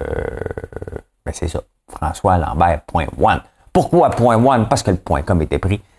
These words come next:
Dernièrement, je vois beaucoup de pubs avec point C A. Hein ? Acheter local, point C A. Euh, on, c'est, c'est comme ça la nouvelle, euh, façon d'acheter local, de voir un point C A.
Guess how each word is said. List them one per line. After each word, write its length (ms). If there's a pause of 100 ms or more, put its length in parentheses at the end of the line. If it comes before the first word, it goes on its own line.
(120)
Dernièrement, 480
je 80
vois 120
beaucoup 280
de 80
pubs 280
avec 300
point 220
C 240
A. 100 (560)
Hein ? 200 (120)
Acheter 260
local, 420
point 260
C 160
A. 60
Euh, 60 (1300)
on, 220
c'est, 220
c'est 180
comme 160
ça 140
la 100
nouvelle, 400
euh, 260 (300)
façon 400
d'acheter 300
local, 360
de 60
voir 260
un 120
point 200
C 220
A. 100